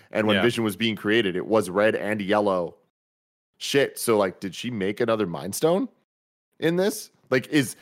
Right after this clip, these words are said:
Speaker 1: is that what's gonna break open the reality and shit next week? Is that she made another Infinity Stone and she's not supposed to do that, and that fucks everything up? Did she take a Mind Stone from another multiverse and that, that's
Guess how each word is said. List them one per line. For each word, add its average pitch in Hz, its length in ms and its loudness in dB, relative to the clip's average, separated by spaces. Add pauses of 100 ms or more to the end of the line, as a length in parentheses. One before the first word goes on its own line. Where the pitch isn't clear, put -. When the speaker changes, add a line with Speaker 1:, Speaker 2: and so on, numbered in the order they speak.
(160)
Speaker 1:
is 110 180 0
that 113 340 0
what's 123 200 2
gonna 120 160 2
break 104 260 2
open 107 280 0
the 101 320 4
reality 98 460 0
and 104 100 -6
shit 107 200 -2
next 92 260 -8
week? 117 300 -4 (120)
Is 101 200 -2
that 95 280 0 (320)
she - 220 -6
made 95 260 0
another 98 280 0
Infinity 95 380 -6
Stone 101 260 0
and 90 120 -8
she's 87 180 -10
not 95 160 -2
supposed 98 280 -4
to 90 60 -14
do 90 180 -6
that, 104 180 4
and 76 80 -8
that 92 240 -4
fucks 95 200 -2
everything 90 280 -6
up? 98 300 0 (240)
Did 139 140 0
she 120 100 -4
take 120 300 0
a 131 60 2
Mind 107 240 0
Stone 123 240 2
from 110 160 -2
another 101 240 2
multiverse 113 640 0
and 92 160 -6
that, - 260 -8
that's 98 340 -2